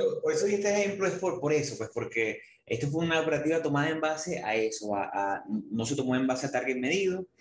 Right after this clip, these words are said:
eh, tampoco en puntos pivote, sino que se tomó en base a esos puntos anteriores y ve cómo, en efecto,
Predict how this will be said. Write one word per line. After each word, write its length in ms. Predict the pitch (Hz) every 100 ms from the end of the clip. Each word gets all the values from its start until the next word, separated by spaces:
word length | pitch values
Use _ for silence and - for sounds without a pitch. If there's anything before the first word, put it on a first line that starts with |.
| _ _ -
eh, 480 | 113 110 110 101 -
tampoco 420 | 110 107 120 135
en 60 | 131
puntos 280 | 139 143 143
pivote, 560 | 165 180 160 170 - - _ _
sino 260 | - 127 120
que 80 | 143
se 80 |
tomó 180 | 143 139
en 100 | 139
base 320 | 143 147 160
a 200 | 165 175
esos 240 | 120 - -
puntos 280 | 147 147 135
anteriores 440 | 127 185 190 151
y 120 | 110 120
ve 120 | 120
cómo, 220 | 151 160
en 100 | 151
efecto, 540 | 143 202 - 196 101